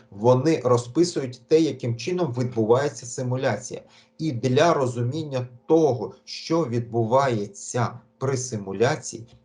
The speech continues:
і в якому порядку оброблюються події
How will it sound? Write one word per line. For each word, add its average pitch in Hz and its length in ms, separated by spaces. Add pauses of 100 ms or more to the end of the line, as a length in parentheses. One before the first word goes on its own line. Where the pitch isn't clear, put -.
і 135 120
в - 20
якому 208 520
порядку 156 920 (400)
оброблюються 120 840
події 120 840